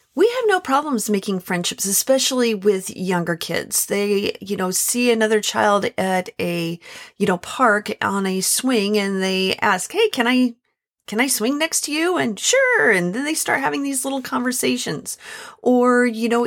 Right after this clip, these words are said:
if they are playing at recess, everyone lets everyone join in the games and they just have fun.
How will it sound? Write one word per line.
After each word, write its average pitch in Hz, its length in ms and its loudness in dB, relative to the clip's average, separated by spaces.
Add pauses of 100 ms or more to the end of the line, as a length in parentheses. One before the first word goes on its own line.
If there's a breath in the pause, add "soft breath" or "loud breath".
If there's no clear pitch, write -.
if 240 300 -2
they 240 160 4
are 226 400 2
playing 233 500 -2
at 220 220 2
recess, 214 800 0 (880 loud breath)
everyone 277 420 2
lets 254 220 0
everyone 233 480 0
join 226 300 0
in 226 200 -2
the 226 80 0
games 214 400 0
and 190 80 -4
they 196 100 -2
just 214 440 -2
have 208 380 -2
fun. - 640 -4